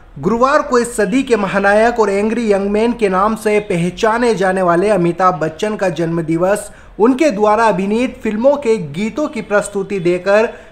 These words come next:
शानदार तरीके से मनाया गया। मुसाफिर म्यूजिकल ग्रुप संचालक एडवोकेट खजान सिंह पवार ने जानकारी दी और बताया कि ग्रुप के सभी गायक कलाकार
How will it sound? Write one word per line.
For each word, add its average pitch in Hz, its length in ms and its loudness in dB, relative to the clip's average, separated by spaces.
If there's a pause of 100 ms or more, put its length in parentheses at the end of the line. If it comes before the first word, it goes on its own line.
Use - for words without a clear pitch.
(100)
शानदार 190 720 0
तरीके 190 380 0
से 214 120 -4
मनाया 127 340 -4
गया। 113 260 -10 (420)
मुसाफिर 240 480 2
म्यूजिकल 233 540 2
ग्रुप 247 320 -2
संचालक 220 680 2 (100)
एडवोकेट 202 680 0
खजान 190 400 0
सिंह 190 320 -4
पवार 180 300 2
ने 196 160 0
जानकारी 170 560 -2
दी 202 320 -6 (280)
और 160 120 0
बताया 220 460 2
कि 269 180 -4
ग्रुप 214 420 -4
के 233 100 2
सभी 214 400 -2
गायक 196 400 -2
कलाकार 190 640 0